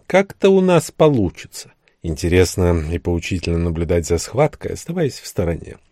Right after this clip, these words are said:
Рамон должен был доставить груз темпа в район, контролируемый штабом. Я не знал, удалось ли это ему.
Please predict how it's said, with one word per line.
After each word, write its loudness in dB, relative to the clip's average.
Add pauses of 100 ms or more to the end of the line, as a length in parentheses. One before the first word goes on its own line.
(280)
Рамон 4
должен 4
был 4
доставить 4
груз -2
темпа 2
в 0
район, 2
контролируемый -2
штабом. -4 (160)
Я 4
не 6
знал, 6
удалось 2
ли -6
это -8
ему. -8